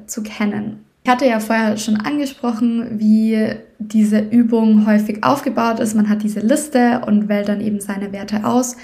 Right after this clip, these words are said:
Ich werde euch gerne mal so eine Liste verlinken, dann könnt ihr das für euch ausprobieren, falls ihr die eigenen Werte noch nicht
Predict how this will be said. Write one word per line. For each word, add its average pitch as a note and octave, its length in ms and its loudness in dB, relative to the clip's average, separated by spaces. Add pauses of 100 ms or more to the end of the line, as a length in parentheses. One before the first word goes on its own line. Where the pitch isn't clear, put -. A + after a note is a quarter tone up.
(320)
Ich - 160 -8
werde A3 180 2
euch G#3+ 160 -2
gerne A3+ 220 2
mal G#3+ 180 6
so G#3 100 2
eine G3+ 100 0
Liste G#3+ 420 2
verlinken, B3 640 2
dann G#3+ 200 2
könnt G#3+ 160 2
ihr G#3 80 -4
das G#3 220 -6
für - 180 -8
euch - 220 -6
ausprobieren, B3 600 -2
falls G3+ 220 -6
ihr G3+ 80 -6
die G#3 140 -8
eigenen G3+ 340 -8
Werte G3 280 -10
noch G3+ 200 -10
nicht A#3+ 340 2